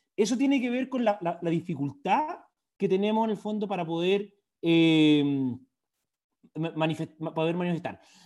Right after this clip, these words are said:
Más que un poco lo que dice Felipe, respecto a que sea directamente proporcional con la edad, eh, que sí, en parte sí,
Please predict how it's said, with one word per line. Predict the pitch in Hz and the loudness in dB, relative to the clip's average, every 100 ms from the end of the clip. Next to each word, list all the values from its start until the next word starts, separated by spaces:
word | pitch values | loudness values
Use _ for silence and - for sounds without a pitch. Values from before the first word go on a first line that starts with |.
| - | -6
Más | 165 214 | -2 0
que | 262 | 2
un | 254 | 0
poco | 240 240 | 0 2
lo | 233 | 2
que | |
dice | 226 214 | 0 0
Felipe, | 214 196 147 | 0 2 2
respecto | 127 135 170 185 | 0 -2 -4 -4
a | |
que | 151 | -4
sea | 190 | -2
directamente | 190 180 190 190 190 | -2 -2 -4 -6 -4
proporcional | 175 170 170 | -6 -6 -6
con | 175 175 | -4 0
la | |
edad, | 135 135 220 339 _ _ _ _ _ - | 0 0 -2 -4 _ _ _ _ _ 0
eh, | 165 160 156 151 147 143 143 - | 4 6 6 6 4 2 0 -4
que | 135 | 0
sí, | 214 202 311 165 | 2 2 0 -4
en | |
parte | 160 175 196 | -6 -4 -2
sí, | 180 180 311 | 2 0 0